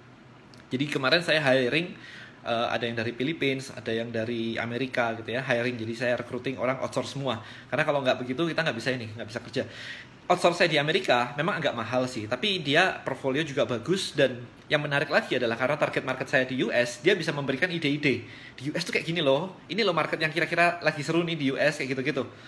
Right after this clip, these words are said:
Em, paling dapat, paling tidak saya dapat insight-insight baru lah dari sana ya, karena memang beda gitu. Kita orang Asia dan sana U S, kita nggak tahu apa aja yang terjadi beneran di sana gitu. Jadi, eh, it's pretty good. Kemudian,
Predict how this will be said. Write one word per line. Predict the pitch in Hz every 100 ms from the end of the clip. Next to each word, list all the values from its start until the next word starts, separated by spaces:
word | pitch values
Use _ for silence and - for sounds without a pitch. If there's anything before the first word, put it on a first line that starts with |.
| - - - - - -
Em, | 135 139 139 139 135 - - - -
paling | - 160 165
dapat, | 160 220 -
paling | 170 170
tidak | 170 175
saya | 196 139
dapat | 135
insight-insight | 147 143 120 131 131
baru | 123 120 151
lah | 117
dari | 113 110
sana | 117 110
ya, | 107 107
karena | 120 131 131 - - - - - - -
memang | 170 175
beda | 175 208 160 160
gitu. | 143 135 -
Kita | 151
orang | 185 156
Asia | 147 - 156
dan | 170 127
sana | 135
U | 147 135
S, | 120 113
kita | -
nggak | 180 143 120
tahu | 147
apa | 139 - 131
aja | 151 151
yang | 151 -
terjadi | 151 131 127 147
beneran | 131 123
di | 117
sana | 113 117 104 110
gitu. | 110 -
Jadi, | 123 131 143 - - - - -
eh, | - - -
it's | -
pretty | 170 156
good. | 143 - - - - -
Kemudian, | - 190 202 160 107